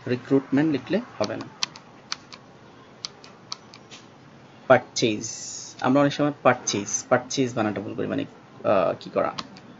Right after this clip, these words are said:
পারচেজ করা, ক্রয় করা। তো আমরা অনেক সময় পার ঠিক আছে, আমরা চেজ লিখতে গিয়ে অনেক সময় চেজ, এ জি ই কে কম্পেয়ার করে ফেলি, বয়সের সাথে তুলনা করে ফেলি। না, এখানে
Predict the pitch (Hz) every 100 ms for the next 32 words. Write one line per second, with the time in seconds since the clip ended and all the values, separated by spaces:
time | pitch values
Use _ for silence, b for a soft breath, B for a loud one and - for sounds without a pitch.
0 | - - - - - 123 - 120 - 101
1 | 92 - 147 139 120 92 80 - - -
2 | - 123 110 123 127 123 - 123 117 135
3 | - - 120 135 139 - 135 113 - 247
4 | - - 113 110 - 165 170 - 127 -
5 | 117 117 110 - 113 170 190 - - -
6 | - - - - 135 110 - - 143 143
7 | 127 123 120 113 117 117 120 107 107 104
8 | 107 110 101 104 127 127 113 - 113 117
9 | 104 - 95 107 98 110 107 107 131